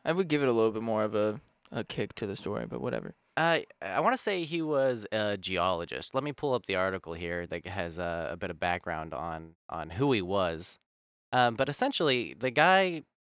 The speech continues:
Speaker 2: came out with this theory and a whole story about how at the Dulce military base, which is, um,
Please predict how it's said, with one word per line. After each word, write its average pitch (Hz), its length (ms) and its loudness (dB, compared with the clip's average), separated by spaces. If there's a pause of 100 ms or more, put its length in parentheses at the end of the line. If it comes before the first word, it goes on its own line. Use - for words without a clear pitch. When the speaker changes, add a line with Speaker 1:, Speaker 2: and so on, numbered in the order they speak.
(240)
Speaker 2:
came 165 220 0
out 160 140 2
with 135 120 -2
this 127 180 -2
theory 98 560 0
and 95 220 -4
a 82 80 0
whole 170 240 0
story 120 480 -2
about 95 340 0
how 95 420 0
at 92 300 -2
the 90 380 -4 (100)
Dulce 117 640 0 (480)
military 101 520 0
base, 76 520 -6 (480)
which - 260 -10
is, 87 240 -6
um, 82 720 -4